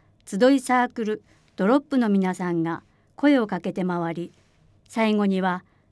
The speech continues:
全員が完成した自分だけのクリスマスリースを手に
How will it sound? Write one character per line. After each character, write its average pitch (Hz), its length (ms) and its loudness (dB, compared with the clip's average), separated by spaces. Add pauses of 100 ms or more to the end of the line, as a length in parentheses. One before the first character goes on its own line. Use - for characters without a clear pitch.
(100)
全 214 260 2
員 214 120 0
が 214 120 -2
完 214 260 -4
成 202 200 -4
し 202 100 -10
た 190 220 -4 (460)
自 185 120 -6
分 269 200 8
だ 302 120 4
け 320 140 2
の 254 120 4
ク 208 100 -4
リ 208 100 -2
ス 208 120 -6
マ 214 140 0
ス 214 100 -8
リ 208 180 0
ー - 20 2
ス 196 200 -6
を 185 80 -4
手 202 180 -2
に 185 180 -4